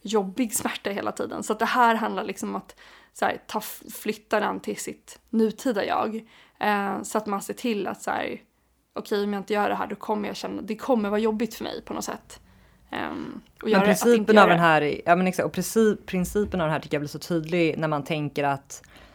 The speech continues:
Speaker 2: ja, men jag, om jag vet till exempel att så här, men jag har en inlämning av en viktig uppgift, bara för att ta ett exempel, eh, om, eh, två månader.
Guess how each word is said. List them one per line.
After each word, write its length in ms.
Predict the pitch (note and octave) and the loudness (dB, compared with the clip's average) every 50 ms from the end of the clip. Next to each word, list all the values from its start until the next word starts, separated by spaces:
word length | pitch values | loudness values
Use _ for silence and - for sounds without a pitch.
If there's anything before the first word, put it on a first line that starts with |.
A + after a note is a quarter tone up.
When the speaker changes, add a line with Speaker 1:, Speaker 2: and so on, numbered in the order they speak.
| - - - _ _ _ _ _ - | -20 -20 -20 _ _ _ _ _ 0
Speaker 2:
ja, 60 | - | 4
men 160 | G#3 G#3 G#3+ G#3 | 6 6 8 6
jag, 140 | G3+ - | 6 6
om 120 | - G#3+ A3+ | 8 8 10
jag 100 | A3 G3+ | 10 8
vet 240 | F3 E3 - - - | 8 6 2 2 -2
till 80 | - | -4
exempel 320 | - - - - - - - | -6 -6 -6 -6 -6 -6 -6
att 100 | - - | -6 -4
så 60 | - | -2
här, 80 | - | 0
men 100 | F#3 G#3 | 2 6
jag 80 | G3+ G3 | 6 6
har 300 | F3+ F3 F3+ E3 D#3 D3+ | 6 6 6 6 6 6
en 140 | D3 C#3+ - | 4 2 0
inlämning 500 | F#3 F3 D3+ C#3+ D3+ D3 C#3 B2+ - - | 0 2 4 4 4 4 2 0 -4 -4
av 60 | - | -4
en 60 | C#3+ | -4
viktig 220 | C#3+ C#3 - - - | -6 -6 -8 -8 -10
uppgift, 580 | - - - - C#3 - - - - - - - - _ - | -10 -10 -8 -10 -10 -10 -12 -14 -14 -14 -14 -14 -20 _ -4
bara 100 | - C#3+ | -4 -4
för 80 | C#3+ D3 | -4 -2
att 40 | - | -4
ta 80 | D3 | -4
ett 100 | C#3 - | -4 -4
exempel, 500 | C3+ - D#3+ D3 C#3 - - C3 - F#2+ - | -2 -2 -2 -2 -2 -2 -6 -6 -4 -4 0
eh, 300 | - - D3+ C#3+ - - | 2 4 4 4 6 4
om, 280 | F3 E3+ D3+ D3+ D3 C#3+ | 4 4 4 2 0 -2
eh, 80 | C#3 C#3+ - - - - - - - - - - - - - - | -2 -2 -4 -4 -4 -6 -8 -8 -10 -12 -12 -12 -10 -10 -10 -6
två 160 | - - A3 F#3 | 0 4 4 4
månader. 420 | D#3+ D3 C#3+ C#3+ C3+ F#2+ D2 | 4 4 2 4 2 2 0